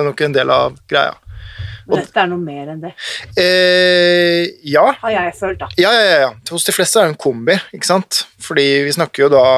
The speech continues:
Speaker 1: mm, dette enkle med at du går og gjør, et, et menneske går rundt og gjør veldig mye og ikke finner roen i hverdagen, kan også være knyttet til et dypere mønster, ikke sant? Hvorfor hører du ikke på deg selv? Hvorfor har du ikke nok tid til deg selv?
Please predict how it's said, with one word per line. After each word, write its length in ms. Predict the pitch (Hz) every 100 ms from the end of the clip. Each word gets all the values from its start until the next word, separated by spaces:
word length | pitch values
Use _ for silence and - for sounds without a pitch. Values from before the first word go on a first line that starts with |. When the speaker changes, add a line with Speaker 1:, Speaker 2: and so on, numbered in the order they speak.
| 131
Speaker 1:
mm, 720 | 139 139 - - - - - 151
dette 240 | 143 147 143
enkle 300 | 127 - 127
med 100 | -
at 80 | 143
du 60 |
går 240 | 135 127 127
og 80 | 131
gjør, 240 | 120 120 - - 135
et, 180 | 127 - 139
et 80 |
menneske 400 | 156 131 120 135
går 160 | 135 131 123
rundt 180 | 117
og 80 | 135
gjør 160 | 127 131
veldig 160 | 127
mye 140 | 127 127
og 60 | 139
ikke 160 | 131
finner 240 | - 127 127 123
roen 320 | 123 143 143 _ _ -
i 80 | 143
hverdagen, 320 | 139 131 175
kan 160 | 175 139
også 160 | 135
være 140 | 131 147
knyttet 160 | -
til 80 | 131
et 40 | 131
dypere 320 | 123 - 120
mønster, 400 | 117 110 - 214 - _ _ _ _ _ -
ikke 140 | -
sant? 240 | 180 - - _ _ _ _ _ _ 156
Hvorfor 220 | - 147
hører 140 | 143 -
du 20 |
ikke 80 | -
på 80 | 135
deg 80 | 135
selv? 240 | 185 185 - _ _ _ _ _ _ _ _ _ 143
Hvorfor 220 | 131 151
har 60 | 135
du 20 |
ikke 120 | 139
nok 80 | 131
tid 220 | - 127 -
til 80 |
deg 80 | 131
selv? 220 | - 165